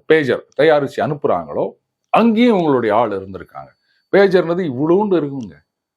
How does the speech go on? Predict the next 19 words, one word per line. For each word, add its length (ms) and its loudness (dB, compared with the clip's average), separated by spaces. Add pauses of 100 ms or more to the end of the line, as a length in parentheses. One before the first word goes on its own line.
(300)
அதுக்குள்ள 680 4 (1200)
ரொம்ப 180 4 (180)
குறைந்த 440 -2
அளவே 300 0
ஒரு 240 -6
வெடிமருந்து, 600 -8 (180)
ஆனா 260 0
அது 160 -4
வெடிச்சதுன்னா 540 -4 (100)
ஏகப்பட்ட 440 -4
சேதம் 400 -4
உண்டாக்கும். 480 -16 (480)
அந்த 380 4
மாதிரியான 680 -2
வெடிமருந்தை 680 -4 (160)
பேஜர்ல 600 2 (100)
வச்சு 340 -20 (540)
அதை 220 4
வந்து 360 2